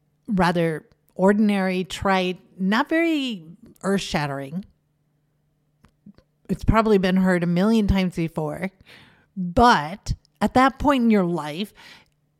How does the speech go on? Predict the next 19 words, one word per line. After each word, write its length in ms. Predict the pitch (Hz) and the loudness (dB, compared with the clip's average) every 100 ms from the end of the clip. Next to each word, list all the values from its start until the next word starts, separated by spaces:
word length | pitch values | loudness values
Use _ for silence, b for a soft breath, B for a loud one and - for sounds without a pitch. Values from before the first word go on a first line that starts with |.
| _ _ | _ _
something 880 | - - 202 196 - 202 196 202 190 _ _ _ - | -12 2 4 4 0 -2 0 -2 -4 _ _ _ -8
triggered, 520 | - 170 151 143 147 | -2 0 0 -6 -8
something 500 | - 208 226 262 233 | -2 0 2 0 0
landed, 460 | 208 190 190 180 | 0 0 -2 -4
something 340 | - 185 180 196 | -4 -4 -2 -2
opened 380 | 170 185 175 170 | -2 0 0 0
up, 180 | 165 | -2
something 400 | - 185 185 190 | -4 -4 -2 -4
cracked 640 | - - - 190 214 - - - | -6 -14 -4 4 4 2 -10 2
open, 500 | 202 202 196 180 170 - | 2 4 2 2 0 -6
and 640 | 196 190 175 165 165 165 160 | 0 2 4 2 0 -4 0
the 140 | 175 | 2
light 320 | 160 165 254 | 4 2 2
came 260 | - 277 269 | 0 -4 -4
through 480 | - 247 202 180 170 B B B _ | 0 2 2 0 -2 B B B _
and 140 | 196 190 | 0 2
it 120 | 156 | 2
hit 200 | 151 190 | 0 -4
home 460 | - 196 160 160 | 0 0 0 0